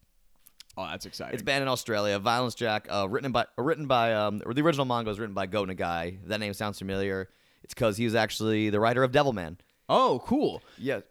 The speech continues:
Speaker 1: So did, so did he write this after Devilman?
Speaker 2: Yes, and, um, it's ca-, actually, um, it's a pseudo sequel. Beca-
Speaker 1: Interesting.
Speaker 2: Because at,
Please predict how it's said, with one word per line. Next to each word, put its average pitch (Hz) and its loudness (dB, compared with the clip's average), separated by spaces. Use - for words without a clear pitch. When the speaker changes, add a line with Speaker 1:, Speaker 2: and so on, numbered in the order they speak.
Speaker 1:
So 208 -2
did, 156 -6
so 165 -2
did 151 -4
he 185 -2
write 170 0
this 127 -6
after 139 -4
Devilman? 82 -10
Speaker 2:
Yes, 139 -6
and, 120 -8
um, 113 -6
it's - -16
ca-, - -14
actually, 220 -6
um, 123 4
it's 135 -12
a 131 -10
pseudo 196 0
sequel. 202 0
Beca- 156 0
Speaker 1:
Interesting. - -2
Speaker 2:
Because 175 4
at, 160 2